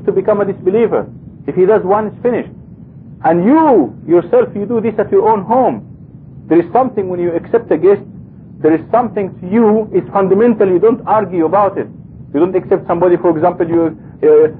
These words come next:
he goes to your house and he goes and kisses your wife.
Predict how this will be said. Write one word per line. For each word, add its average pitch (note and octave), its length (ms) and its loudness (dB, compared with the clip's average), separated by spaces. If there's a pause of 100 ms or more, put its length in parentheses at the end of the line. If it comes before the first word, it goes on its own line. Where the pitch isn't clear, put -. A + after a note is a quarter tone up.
he D3+ 100 2
goes F3+ 240 2
to F3 80 0
your E3+ 80 4
house F3+ 340 0 (200)
and D#3+ 100 -4
he E3 60 0
goes F3 180 2
and F3 120 -4
kisses - 200 -4
your G3 140 2
wife. G#3+ 280 2